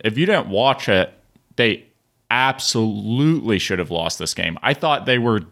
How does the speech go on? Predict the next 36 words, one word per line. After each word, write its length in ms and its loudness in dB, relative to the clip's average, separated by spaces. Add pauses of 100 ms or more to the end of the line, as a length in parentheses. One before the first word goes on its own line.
(220)
done 340 4
for 420 2 (320)
because 320 2
this 240 2
offense 380 2
had 280 0
no 320 2
hopes. 540 -2 (420)
And 220 2
finally, 640 2
they 140 4
switched 380 -2
things 260 0
up 300 0
and 180 -2
went 180 0
to 100 -4
Nate 180 0
Johnson, 580 -2
and 280 -2 (320)
barely 500 2
it 120 0
worked 380 0
at 140 0
the 100 0
last 560 0
possible 400 0
moment. 460 2 (1000)
I 60 4
think 220 2
the 160 -2
issues 340 0
are 320 4 (340)
with 220 0
Kuithe 400 2
down, 480 4